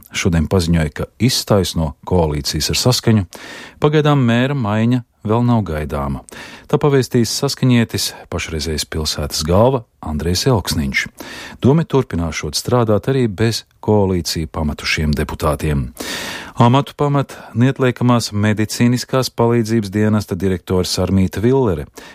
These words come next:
Viņas pēdējā darba diena dienestā būs piektdiena, divdesmit piektajā augustā. Pēc valsts ieņēmumu dienesta piemēroto nodrošinājumu atcelšanas šovakar ir atjaunota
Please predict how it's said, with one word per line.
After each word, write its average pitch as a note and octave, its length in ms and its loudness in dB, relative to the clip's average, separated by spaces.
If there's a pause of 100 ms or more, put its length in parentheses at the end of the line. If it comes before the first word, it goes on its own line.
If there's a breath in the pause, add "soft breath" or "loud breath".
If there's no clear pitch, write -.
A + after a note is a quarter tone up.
(140 loud breath)
Viņas D3 180 2
pēdējā A#2 400 2
darba A#2 320 0
diena G2+ 460 0
dienestā E2+ 500 -4
būs C#2+ 240 -6
piektdiena, G2 540 2 (180)
divdesmit F2 540 -2 (160)
piektajā D2 560 -6
augustā. D2 600 -2 (760 loud breath)
Pēc - 240 2
valsts A#2 400 2
ieņēmumu A#2+ 480 2
dienesta A2 640 0
piemēroto G#2 840 0 (100)
nodrošinājumu A2 840 2
atcelšanas C3 640 0 (300 loud breath)
šovakar C3+ 640 0 (180)
ir F2 140 -4
atjaunota C3 640 2